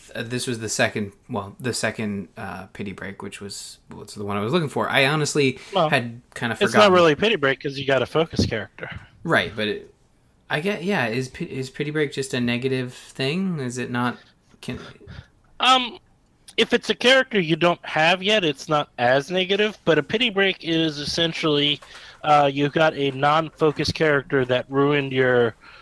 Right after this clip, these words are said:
Speaker 2: uh, you know, appearance chances, your chances of getting a focus character. You know,
Speaker 1: Right.
Speaker 2: it's, yeah, we're not gonna give you what you're looking for, but we're gonna give you this, you know, extra char-,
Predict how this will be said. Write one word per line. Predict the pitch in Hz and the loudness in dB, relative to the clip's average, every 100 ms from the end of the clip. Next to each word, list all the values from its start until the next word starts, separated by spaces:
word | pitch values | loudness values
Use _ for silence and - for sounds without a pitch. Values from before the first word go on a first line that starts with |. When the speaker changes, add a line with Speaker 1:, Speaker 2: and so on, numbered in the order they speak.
| - _ - | -20 _ 0
Speaker 2:
uh, | 120 110 104 - _ _ - | 2 2 0 -8 _ _ -6
you | 131 | -2
know, | 113 120 | 0 -2
appearance | 113 165 147 120 - | -2 0 0 0 -6
chances, | - 110 95 - - - - - | -4 -4 -6 -12 -14 -14 -14 -10
your | 120 110 107 - _ _ - | -6 -6 -6 -12 _ _ -4
chances | 151 127 - | -2 -2 -2
of | 127 | -4
getting | 110 135 123 | 0 0 2
a | 117 | -2
focus | - 117 - - | -2 -4 -4 -8
character. | 131 107 - - 107 _ _ _ _ _ _ _ - _ _ _ _ | -4 -4 -4 -14 -18 _ _ _ _ _ _ _ -20 _ _ _ _
You | 127 | -2
know, | 117 113 | 0 0
Speaker 1:
Right. | 113 | -2
Speaker 2:
it's, | 110 - - - - - - _ _ _ - _ | -6 -6 -6 -8 -8 -14 -18 _ _ _ -20 _
yeah, | 147 151 | -2 0
we're | 147 170 | 4 4
not | 175 190 196 | 6 4 2
gonna | 185 | 0
give | 170 170 | 2 0
you | 170 151 | 2 2
what | 151 147 | 2 2
you're | 143 | 2
looking | 135 160 151 135 | 2 0 -2 -4
for, | - 127 117 | 0 0 2
but | 123 | -2
we're | 123 131 | -2 -2
gonna | 139 131 | -2 0
give | 143 131 | 0 0
you | 127 127 127 120 107 - - - _ _ | 2 2 2 0 -4 -12 -20 -20 _ _
this, | 139 135 - - - - | -2 -2 0 -2 -2 -6
you | 127 | -4
know, | 120 117 110 - _ _ _ _ _ _ _ | 0 0 -2 -8 _ _ _ _ _ _ _
extra | 143 - 131 | -6 -4 -4
char-, | - 147 139 | 0 0 0